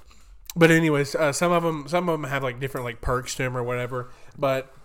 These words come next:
but each one is ninety-nine dollars. Okay, there is a limit per household, per, per purchase. You can only buy a hundred of 'em.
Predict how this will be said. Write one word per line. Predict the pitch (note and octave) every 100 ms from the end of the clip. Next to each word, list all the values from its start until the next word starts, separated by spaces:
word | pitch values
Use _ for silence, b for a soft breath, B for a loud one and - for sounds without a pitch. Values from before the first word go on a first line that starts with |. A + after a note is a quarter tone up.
| -
but | E3+ D3
each | F3+ G#3 A3+
one | F3+ E3+
is | D3 C#3+ C3+
ninety-nine | C3+ C#3 D#3 D3 C#3 C3
dollars. | B2+ A2+ G#2+ - - - - b b b b b
Okay, | C3+ D3+ C#3+ C#3 - B B B B
there | C#3 D3+
is | D3+ C#3+
a | C3+
limit | C3+ D#3 A3 A#3 -
per | - E3 F3
household, | D3+ D3 D3 B2+ G#2 G#2 - - -
per, | D3 E3 -
per | - F3
purchase. | F3 D3+ C#3+ B2 A2+ -
You | C3
can | C#3
only | C#3 C#3+
buy | C#3 C3 B2+ A#2 - -
a | B2+
hundred | D3 D3+ C#3 A2+
of | G#2
'em. | G2+